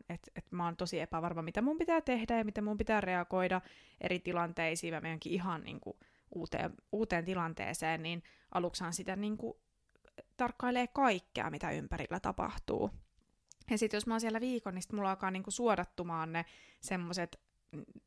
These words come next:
asiat ja ärsykkeet sieltä mun ympäriltä pois, että okei, että näi-, näihin ei, mun ei tarvi kiinnittää huomiota, ja sit osaa alkaa sitä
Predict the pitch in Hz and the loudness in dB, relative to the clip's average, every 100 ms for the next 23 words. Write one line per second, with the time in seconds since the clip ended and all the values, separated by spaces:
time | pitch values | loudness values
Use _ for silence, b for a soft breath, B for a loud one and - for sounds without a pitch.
0 | _ _ _ - - 190 202 175 185 175 | _ _ _ -2 0 2 4 2 4 4
1 | - 190 190 - 170 - 180 190 190 185 | 6 4 2 0 -2 0 -2 0 0 2
2 | 180 170 175 165 180 202 196 185 202 190 | 0 0 0 0 0 -4 -2 -2 0 2
3 | 185 185 196 196 180 180 170 175 170 160 | 0 0 0 0 0 -2 0 0 0 0
4 | 165 180 - 165 175 - 170 180 160 92 | -4 -4 -2 -2 -2 -4 0 0 0 -4
5 | - - 180 143 - - 156 - 156 139 | -4 -2 -2 -4 -4 0 0 0 -2 -4
6 | 175 - | -4 -6